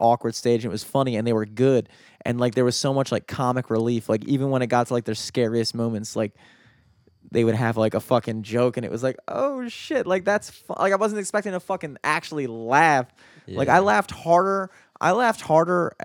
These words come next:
Speaker 1: in the theaters at that movie than I have at most comedies I've seen.
Speaker 2: <laughs>
Speaker 1: Absolutely. And I haven't seen that many comedies. Like, I think the last one I saw was Hangover Three with you guys.
Speaker 2: I think, like, I think that's how it works, though. I think, like,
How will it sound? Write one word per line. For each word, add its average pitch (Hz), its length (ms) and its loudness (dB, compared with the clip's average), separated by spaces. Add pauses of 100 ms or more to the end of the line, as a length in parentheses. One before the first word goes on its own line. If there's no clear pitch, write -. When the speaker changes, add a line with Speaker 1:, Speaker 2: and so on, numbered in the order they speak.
(520)
Speaker 1:
in 147 140 2
the 147 80 2
theaters 143 400 2
at 117 80 -4
that 131 220 4
movie 127 180 -2
than 120 160 -2
I 120 80 0
have 123 300 0
at - 100 -10
most 123 440 -2
comedies 123 640 -2
I've 104 200 2
seen. 208 380 -2 (560)
Speaker 2:
<laughs> - 140 -14
Speaker 1:
Absolutely. 127 800 0 (580)
And 147 180 2
I 160 140 6
haven't 156 160 2
seen 143 140 -8
that 127 80 -4
many 117 180 -4
comedies. 110 640 -2
Like, 120 220 -2
I 117 100 0
think 139 160 -6
the 123 80 0
last 120 260 2
one 117 80 -8
I 113 40 -4
saw 117 240 0
was 113 100 -2
Hangover 117 380 -4
Three 117 240 -6
with 110 180 -8
you 117 100 -6
guys. 107 320 -4 (540)
Speaker 2:
I 113 140 -10
think, 226 260 -12
like, 285 380 -8 (100)
I 135 80 -10
think 247 220 -18
that's 139 240 -10
how 131 240 -6
it - 20 -10
works, 98 400 -10
though. 90 160 -14
I 92 60 -10
think, 143 320 -18
like, 226 340 -12